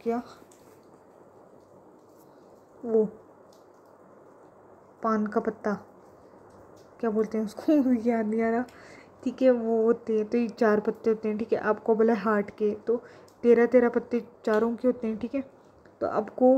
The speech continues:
फिफ्टी टू cards में से बोला है that the card will be heart। Heart के कितने हैं? तेरह। तो थर्टीन वन ज़ा थर्टीन, थर्टीन फ़ोर ज़ा फिफ्टी टू, तो वन बाय फ़ोर इसकी probability आ जाएगी, ठीक है।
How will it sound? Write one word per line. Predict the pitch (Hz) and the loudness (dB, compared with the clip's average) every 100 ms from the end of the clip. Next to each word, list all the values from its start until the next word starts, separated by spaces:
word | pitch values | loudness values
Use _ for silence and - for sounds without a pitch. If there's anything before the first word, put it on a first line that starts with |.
| 262 | 2
फिफ्टी | - 226 - 254 | -8 -12 -8 -4
टू | 254 254 | -2 -2
cards | 240 233 226 220 | 0 0 -2 -4
में | 220 | -4
से | 220 214 | -2 0
बोला | 220 208 | 2 2
है | 226 277 - - - - - - - - - - - - - - - - - - - - - - - - - - - | -2 -6 -18 -20 -20 -20 -20 -20 -20 -20 -20 -20 -20 -20 -20 -20 -20 -20 -20 -20 -20 -20 -20 -20 -20 -20 -20 -20 -2
that | 220 214 | 0 2
the | |
card | 233 226 220 208 | 2 4 2 0
will | 220 | -2
be | 196 233 | -2 -4
heart। | 202 202 202 | -2 -4 -4
Heart | 220 220 | -4 -4
के | - 233 | -4 -10
कितने | 220 214 | -6 -6
हैं? | 208 | -2
तेरह। | 220 226 226 - - - - - - - - | 2 2 0 -8 -20 -20 -20 -20 -20 -20 -6
तो | 226 226 226 220 - | -2 2 0 -2 -4
थर्टीन | 226 220 226 | -4 -4 -2
वन | 226 | 0
ज़ा | 214 220 | 0 0
थर्टीन, | 226 214 247 233 220 | -2 -4 -4 -6 -4
थर्टीन | 226 220 | -4 -4
फ़ोर | 214 226 208 | -2 0 2
ज़ा | 240 - - - - - | 0 -2 -12 -20 -20 -16
फिफ्टी | 247 - 254 | -14 -4 0
टू, | 240 233 | 0 0
तो | - 220 | -2 0
वन | 220 208 | 0 0
बाय | 220 | 0
फ़ोर | 220 226 220 | 2 2 2
इसकी | 214 - | -4 -10
probability | - 208 208 208 196 208 | -4 -2 0 -2 -2 -2
आ | |
जाएगी, | 190 - 202 | -2 -4 -6
ठीक | 202 226 | -10 -10
है। | 285 | -10